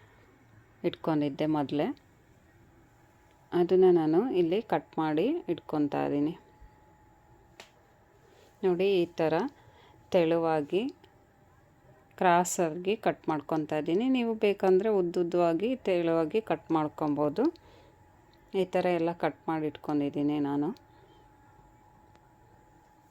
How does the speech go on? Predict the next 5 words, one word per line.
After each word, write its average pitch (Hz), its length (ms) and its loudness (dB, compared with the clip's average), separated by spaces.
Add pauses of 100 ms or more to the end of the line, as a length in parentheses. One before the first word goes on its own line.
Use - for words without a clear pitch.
(2500)
ಇದಕ್ಕೆ 214 440 -2
ನಾನೀಗ 165 400 2 (220)
ಇಲ್ಲಿ 175 200 0 (520)
ಒಂದು 185 220 4 (120)
ಕಾಲು 190 300 4